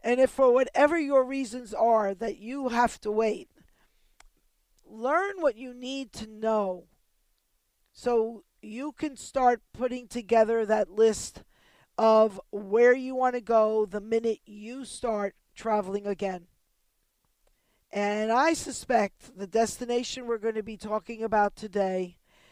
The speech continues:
is gonna be very high on your list,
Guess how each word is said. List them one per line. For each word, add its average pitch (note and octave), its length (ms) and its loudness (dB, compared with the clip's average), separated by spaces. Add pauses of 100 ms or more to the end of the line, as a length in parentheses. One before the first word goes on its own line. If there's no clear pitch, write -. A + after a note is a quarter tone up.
(300)
is G#3+ 220 0
gonna A#3+ 260 -6
be A3 220 -6
very G#3+ 580 -2
high G#3 580 -2
on G3+ 280 -6
your G3 180 -8
list, F#3 520 -12